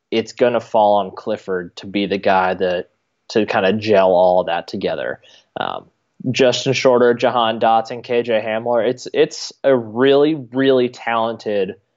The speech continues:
wide receiver core. But if Clifford isn't able to sling it the way they want him to sling it, it's really not gonna matter. It doesn't matter if they catch the ball consistently this year or not.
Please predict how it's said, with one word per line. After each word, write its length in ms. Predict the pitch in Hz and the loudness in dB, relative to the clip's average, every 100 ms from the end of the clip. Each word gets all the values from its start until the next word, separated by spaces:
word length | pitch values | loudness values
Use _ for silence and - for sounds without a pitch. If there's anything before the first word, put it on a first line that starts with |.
| _ - | _ -2
wide 240 | 110 117 | 2 4
receiver 480 | 113 - 117 113 104 | 2 -2 -2 0 -2
core. 480 | - 104 90 82 - _ _ _ _ 113 - | -4 -6 -4 -6 -10 _ _ _ _ -16 2
But 300 | 110 104 - | 2 2 -2
if 160 | - | -10
Clifford 640 | - 120 117 120 117 113 | -2 -2 2 4 4 2
isn't 260 | - 123 120 | -2 -4 0
able 220 | 117 117 | 0 0
to 60 | 113 | -4
sling 300 | - 143 123 | -2 0 0
it 120 | 120 | -2
the 80 | 113 | 2
way 160 | 110 | 4
they 80 | 110 | 4
want 220 | 107 113 | 2 0
him 40 | 107 | -2
to 60 | |
sling 260 | - 143 131 | -6 -4 0
it, 120 | 107 | 0
it's 180 | 101 - | -2 2
really 180 | 127 120 | 2 4
not 220 | 110 107 | 0 -2
gonna 140 | 101 | -6
matter. 500 | 95 104 92 87 98 - | -4 -2 -2 -4 -8 -12
It 60 | 127 | 0
doesn't 220 | 113 107 | 0 0
matter 280 | 104 104 101 | -2 2 0
if 100 | - | 0
they 320 | 101 98 - _ _ _ _ _ - | -2 -2 -6 _ _ _ _ _ -12
catch 300 | - 104 104 | 0 0 0
the 100 | 113 | 0
ball 180 | 104 104 | 2 2
consistently 580 | - 104 117 - 107 101 | 0 -8 -8 -6 -4 -4
this 200 | 101 - | -4 -4
year 180 | 95 92 | -6 -2
or 20 | |
not. 300 | 139 104 | -2 -2